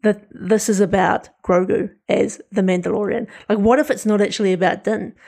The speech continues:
Like, what if, like, this is the journey, ultimately, of Grogu becoming a Mandalorian?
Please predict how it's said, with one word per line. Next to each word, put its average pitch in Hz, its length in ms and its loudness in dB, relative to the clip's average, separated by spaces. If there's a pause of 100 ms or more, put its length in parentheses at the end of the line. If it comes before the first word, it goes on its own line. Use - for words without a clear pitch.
(100)
Like, 208 140 2
what 254 240 2
if, 220 380 0 (420)
like, 196 260 0
this 226 200 0
is 214 180 -2
the 208 100 -2
journey, 202 720 0 (160)
ultimately, 196 680 0
of 190 180 0
Grogu 175 420 2
becoming 180 320 -2
a 180 40 -2
Mandalorian? 180 720 -4